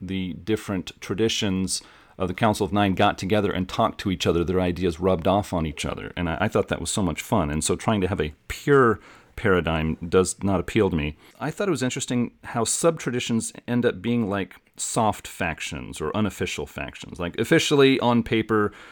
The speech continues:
you're a member of the Order of Hermes, but in your own thinking, in, in your own heart, you're a member of the Linguists, which, uh, you know, is, is built up with, uh, members from mostly virtual adepts in the Order of Hermes. So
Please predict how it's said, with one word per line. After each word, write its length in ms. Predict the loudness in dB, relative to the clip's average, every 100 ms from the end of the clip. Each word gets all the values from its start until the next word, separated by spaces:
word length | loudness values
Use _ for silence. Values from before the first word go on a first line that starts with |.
| -14
you're 180 | 0 4
a 60 | 4
member 240 | 4 4
of 100 | 2
the 80 | 0
Order 240 | -2 0
of 120 | -2 -4
Hermes, 360 | -6 -6 -10
but 280 | -4 -4 -4 -10 _
in 120 | 2
your 100 | 6
own 140 | 6 6
thinking, 500 | 4 4 4 4 4
in, 140 | 2
in 180 | 0 -2
your 160 | 0 0
own 160 | 0
heart, 320 | 0 0 -2 -6 _ _
you're 140 | -4 0
a 40 |
member 300 | 0 0 0
of 160 | -2 -4
the 180 | -10 -10
Linguists, 1000 | -4 2 2 2 -4 -4 -4 -4 -6 -8 -12
which, 360 | -10 -10 -8 -8
uh, 180 | -10 -10
you 100 | -10
know, 80 | -10
is, 100 | -10
is 140 | -10 -10
built 320 | -6 -6 -6
up 180 | -8 -10 -14
with, 300 | -14 -12 -12
uh, 160 | -10 -8
members 460 | -4 -2 -2 -4
from 380 | -6 -10 -8 -10
mostly 440 | -12 -10 -10 -10 -10
virtual 340 | -10 -10 -12
adepts 320 | -10 -10 -12
in 80 | -14
the 60 | -12
Order 180 | -12 -14
of 80 |
Hermes. 340 | -12 -10 -10 -12
So 320 | -10 -10 -10